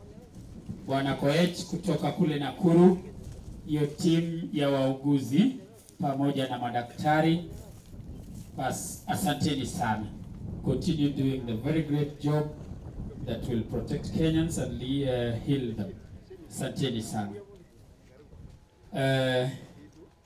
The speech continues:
kuna rafiki, nitakupatia nafasi, rafiki wa familia.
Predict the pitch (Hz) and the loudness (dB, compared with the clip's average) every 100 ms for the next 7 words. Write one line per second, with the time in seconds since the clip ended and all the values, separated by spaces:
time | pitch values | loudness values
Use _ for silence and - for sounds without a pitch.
0 | - 175 151 143 143 - 175 - 135 226 | -4 0 2 2 2 4 4 6 4 4
1 | - - - - - - - - 120 113 | 2 -16 -14 -10 -8 -6 -6 -4 -6 -8
2 | - 143 156 - 175 139 117 113 139 135 | -4 0 0 -2 -4 -2 -4 -6 -10 -8
3 | 135 117 110 117 113 117 139 156 175 | -6 -4 -6 -8 -8 -4 0 2 2